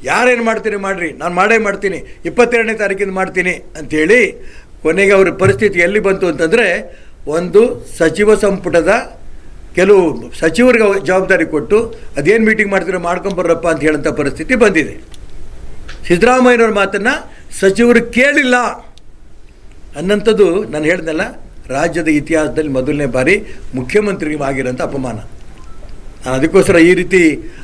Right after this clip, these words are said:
ಹಠ ಹಿಡ್ಕೊಂಡು ಕೂತ್ಕೋಬೇಡಿ. ಹಿಂದೂ ಸಮಾಜವನ್ನ ಯಾರ್ಯಾರು ಛಿದ್ರ ಮಾಡಕ್ ಹೋಗಿದಾರೋ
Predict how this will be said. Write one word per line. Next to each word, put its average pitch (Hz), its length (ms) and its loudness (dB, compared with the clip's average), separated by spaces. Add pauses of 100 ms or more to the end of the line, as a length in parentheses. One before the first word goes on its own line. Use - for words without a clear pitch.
(160)
ಹಠ 127 180 -2
ಹಿಡ್ಕೊಂಡು 214 400 0
ಕೂತ್ಕೋಬೇಡಿ. 180 760 0 (380)
ಹಿಂದೂ 190 380 0
ಸಮಾಜವನ್ನ 190 600 4 (520)
ಯಾರ್ಯಾರು 202 440 2
ಛಿದ್ರ 196 360 -2
ಮಾಡಕ್ 196 260 0
ಹೋಗಿದಾರೋ 185 640 2